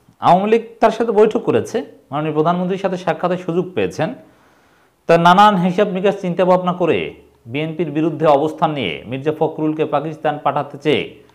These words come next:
শেষ পর্যন্ত, আহ, আসলে বঙ্গবীর কাদের সিদ্দিকী নির্বাচনে অংশগ্রহণ করছেন। কিন্তু ইন্টারেস্টিংলি, আহ, আওয়ামী লীগের যে ভাগ বাটোয়ারা যেটা already হয়ে গিয়েছে, সেই ভাগ বাটোয়ারায় কোনো হাড্ডি বঙ্গবীর কাদের সিদ্দিকী পাননি, তিনি বঞ্চিত।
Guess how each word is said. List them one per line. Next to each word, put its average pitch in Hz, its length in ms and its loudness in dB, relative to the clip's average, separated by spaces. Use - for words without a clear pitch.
শেষ 147 200 -8
পর্যন্ত, 147 440 0
আহ, - 1300 2
আসলে 160 540 6
বঙ্গবীর 151 320 2
কাদের 151 280 2
সিদ্দিকী 170 420 -2
নির্বাচনে 151 480 0
অংশগ্রহণ 127 480 -2
করছেন। 90 340 -10
কিন্তু 143 220 -6
ইন্টারেস্টিংলি, 165 840 -2
আহ, 98 220 4
আওয়ামী 151 280 4
লীগের 170 400 2
যে 151 100 4
ভাগ 147 340 0
বাটোয়ারা 131 480 6
যেটা 127 220 -2
already 135 240 2
হয়ে 139 200 0
গিয়েছে, 123 280 -2
সেই 147 160 -2
ভাগ 123 260 0
বাটোয়ারায় 151 460 0
কোনো 135 160 -6
হাড্ডি 117 540 -2
বঙ্গবীর 139 340 0
কাদের 135 240 2
সিদ্দিকী 127 380 -6
পাননি, 101 480 -2
তিনি 165 180 0
বঞ্চিত। 151 500 0